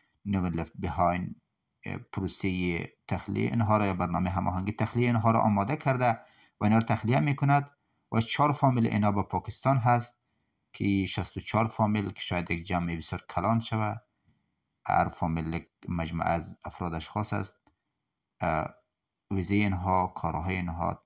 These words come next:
خلاص می‌شه و اینا طرفی امریکا می‌آید و به اه، اه، مسیر اصلیشان و به سرمنزل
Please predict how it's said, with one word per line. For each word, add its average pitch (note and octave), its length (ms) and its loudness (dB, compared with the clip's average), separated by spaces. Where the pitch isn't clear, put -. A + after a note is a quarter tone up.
خلاص G2+ 440 -4
می‌شه G#2 280 -2
و F#2 260 -2
اینا E2+ 460 0
طرفی F2 580 -6
امریکا F#2 600 -6
می‌آید G2 420 -4
و E2+ 100 -4
به E2 340 -2
اه، F#2 260 -6
اه، F2+ 200 -2
مسیر F#2+ 440 0
اصلیشان G#2 560 -2
و E2+ 260 0
به E2+ 200 -4
سرمنزل D#2+ 680 -4